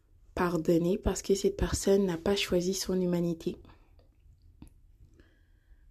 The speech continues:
Il est temps. Tu dois te pardonner parce que tu n'avais pas écouté ta voix intérieure. Je t'assure, ta relation,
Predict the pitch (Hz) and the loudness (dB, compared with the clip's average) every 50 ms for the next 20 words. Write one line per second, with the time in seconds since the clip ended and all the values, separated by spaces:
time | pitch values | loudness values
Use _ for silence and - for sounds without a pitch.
0 | - - - _ 202 185 165 170 180 175 - - 160 151 - - - - - - | -20 -20 -8 _ -2 2 4 4 4 2 0 -4 -4 -4 -4 -8 -16 -20 -18 -16
1 | - - - - - - - - - - - - - - - - _ _ - - | -14 -12 -10 -8 -10 -8 -8 -10 -10 -8 -12 -12 -6 -6 -6 -6 _ _ -20 -20
2 | - - - - - - - - - - - - _ - - 233 196 196 214 240 | -20 -14 -12 -10 -10 -10 -10 -10 -12 -14 -14 -16 _ 4 4 6 8 10 8 8
3 | - - 254 240 - 220 202 196 190 185 190 196 196 196 214 233 233 220 - - | 8 6 4 6 6 2 2 2 2 4 6 6 8 8 8 8 8 6 4 0
4 | 190 175 170 - - - 196 196 196 - - 190 185 175 175 175 175 - 202 202 | 0 -2 -2 -6 0 4 4 4 4 2 0 0 2 2 2 0 0 0 -2 0
5 | - - 190 - - - 202 - - 196 190 190 - 190 180 170 180 - - 185 | 2 0 -2 -2 -2 -4 -4 2 4 4 4 4 2 2 2 2 0 0 0 2
6 | 180 185 175 - 190 185 180 175 175 175 175 175 170 170 175 - 202 196 196 - | 2 2 2 4 4 4 4 4 2 -2 -2 -2 -2 -2 0 0 0 0 0 4
7 | - 247 254 - - 196 180 190 190 196 196 190 - - - - 208 208 | 4 4 4 4 2 2 4 6 6 6 4 2 0 -2 0 0 0 0